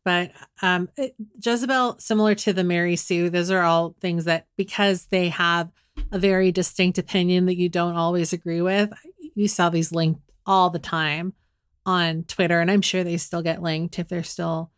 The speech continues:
writing stuff. I just don't spend as much time on Twitter as I used to. But, um, yeah, the, to your point, I, I definitely read a fair few articles from Jezebel.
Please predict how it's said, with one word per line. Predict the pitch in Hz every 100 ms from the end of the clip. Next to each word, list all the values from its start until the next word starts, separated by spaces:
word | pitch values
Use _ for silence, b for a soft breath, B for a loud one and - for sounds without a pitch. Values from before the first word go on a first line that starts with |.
| _ _ _ _ -
writing | 175 170 170
stuff. | - 175
I | 180
just | 170 175
don't | 180
spend | 170 175 165
as | 160
much | 160 -
time | - 165
on | 165
Twitter | 170 170
as | 165 160
I |
used | 160 170 170 -
to. | 170 170 B B B B
But, | 190 190 180 185
um, | 202 190 180 175 170 - _
yeah, | 247 247 165 196 208
the, | 220 214
to | 208 226
your | 208
point, | - 220 196
I, | 190 190 185 _
I | 208
definitely | 202 202 214 196 190 190 - -
read | 185 175 175 170 _ _ _ _ -
a | 180
fair | 196 180
few | - 185 180
articles | 170 175 180 180
from | - 180 175
Jezebel. | 170 175 175 175 170 170